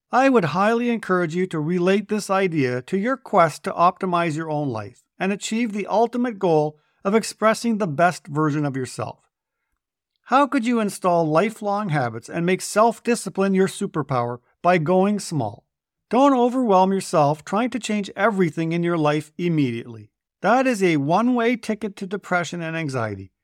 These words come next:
Instead, focus on accomplishing small actions in pursuit of your bigger goals and dreams. Insight number two, self-consciousness. Quote, "It can be easy to presume that your differentness is the most visible part of you,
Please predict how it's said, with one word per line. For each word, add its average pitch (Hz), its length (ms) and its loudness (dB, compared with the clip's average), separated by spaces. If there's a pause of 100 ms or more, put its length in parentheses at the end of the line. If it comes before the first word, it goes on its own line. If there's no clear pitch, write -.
(220)
Instead, 208 600 0
focus 262 480 -4
on 196 160 -2
accomplishing 185 600 -4
small 196 560 0
actions 120 500 -6
in 254 180 -10
pursuit 254 500 -4 (260)
of 208 140 0
your 240 100 6
bigger 226 400 2
goals 175 400 2
and 160 260 -4
dreams. 110 360 -8 (840)
Insight 190 440 0
number 143 280 -2
two, 104 460 -8
self-consciousness. - 1120 -2 (220)
Quote, 233 280 2 (520)
"It 285 160 0
can 240 160 2
be 214 100 -2
easy 226 440 0
to 247 100 -6
presume 156 640 -2
that 185 160 -6
your 202 220 6
differentness 156 680 -2
is 160 140 -8
the 185 100 0
most 180 220 2
visible 196 480 0
part 160 300 -2
of 135 100 -6
you, 107 220 -8